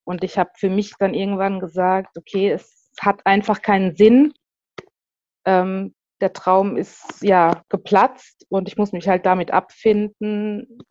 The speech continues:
dass es wohl wirklich nur ein Traum bleibt. Und da ging's mir dann psychisch sehr schlecht. Also da habe ich dann auch, ähm, eine Therapie gemacht, weil ich, ja, ich war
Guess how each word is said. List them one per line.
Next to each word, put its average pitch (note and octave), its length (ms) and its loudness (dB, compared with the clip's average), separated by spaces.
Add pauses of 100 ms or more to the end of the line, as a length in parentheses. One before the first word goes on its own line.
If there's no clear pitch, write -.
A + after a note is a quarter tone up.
(480)
dass F3+ 220 -2
es - 180 -18
wohl F#3+ 360 2
wirklich F3+ 360 -4
nur F#3 160 -2
ein F3+ 100 -2
Traum F#3 360 0
bleibt. F#3 520 0 (1040)
Und F#3+ 340 -4
da F#3 280 4
ging's A3+ 400 0
mir A#3+ 120 2
dann A3 300 -2
psychisch G#3+ 880 -4
sehr E3 200 0
schlecht. D#3+ 460 -10
Also F3+ 180 -10
da F3+ 140 2
habe F3+ 160 2
ich - 80 -10
dann F#3+ 160 -2
auch, F3 360 -6 (720)
ähm, F#3 260 0
eine F3+ 180 -4
Therapie F#3+ 520 0
gemacht, C4+ 720 0 (1200)
weil F#3+ 460 4
ich, G3+ 380 -4
ja, A3 180 4
ich - 180 -4
war G3 540 -2